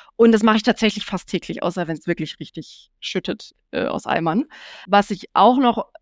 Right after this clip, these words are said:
sehr, äh, regelmäßig mache, also wirklich auch fast täglich, ist, ähm, eine an-, äh, Sport, eine andere Art von Bewegung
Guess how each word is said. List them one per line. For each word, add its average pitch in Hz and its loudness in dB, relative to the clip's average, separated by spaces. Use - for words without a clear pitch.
sehr, 185 2
äh, 247 6
regelmäßig 214 0
mache, 208 0
also 180 -4
wirklich 190 -8
auch - -6
fast - -6
täglich, 247 0
ist, - -8
ähm, 175 -4
eine - -4
an-, 156 -2
äh, - -4
Sport, 247 2
eine 190 0
andere 208 2
Art 208 2
von 220 0
Bewegung 233 2